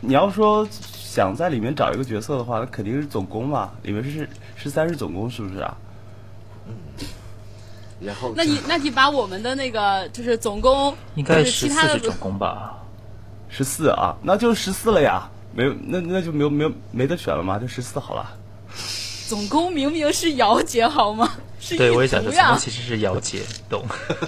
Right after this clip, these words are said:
Speaker 1: <laughs> 你不是已经选了吗？就不跟你争了，姚姐是你的，我就，我就十四就好了。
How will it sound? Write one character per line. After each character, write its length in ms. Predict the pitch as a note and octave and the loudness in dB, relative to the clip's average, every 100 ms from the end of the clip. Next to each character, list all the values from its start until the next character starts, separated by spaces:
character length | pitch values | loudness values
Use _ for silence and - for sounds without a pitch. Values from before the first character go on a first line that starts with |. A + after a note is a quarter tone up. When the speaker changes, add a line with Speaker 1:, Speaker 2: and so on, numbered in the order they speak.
| - D#3 D#3 D#3+ | -6 -6 -4 -4
Speaker 1:
<laughs> 920 | - D#3+ D3+ - - - - - - | -2 -2 -2 -6 -8 -10 -12 -16 -6
你 100 | A#2 | -6
不 80 | G#2+ | -4
是 140 | - | -2
已 40 | B2+ | 0
经 140 | C3+ | 0
选 180 | D3 F2+ | 0 -2
了 160 | A1 D2 | -2 -6
吗？ 260 | E2 D2 C#2 | -6 -6 -8
就 80 | |
不 120 | G#2+ B2+ | -8 -6
跟 120 | C3 | -6
你 60 | |
争 240 | F2+ G#2 B2+ | -2 -2 -2
了， 160 | A2+ - - - - - - - - | -4 -6 -16 -16 -16 -16 -18 -16 -10
姚 160 | - G#2 | 0 2
姐 100 | A2 | 2
是 140 | F#2 | 0
你 100 | G2+ D2 | -2 -2
的， 220 | D#2+ D#2 F2 - | -4 -6 -10 -12
我 120 | E2 | -10
就， 320 | F2 G2 G2 F2 - - | -4 -2 -2 -4 -12 -8
我 140 | F#2 F2+ | -6 -4
就 200 | G2+ G2 | -2 -4
十 160 | - | -6
四 140 | G#2 A#2+ | -10 -10
就 120 | G#2 | -12
好 180 | F2 | -10
了。 80 | C2 | -10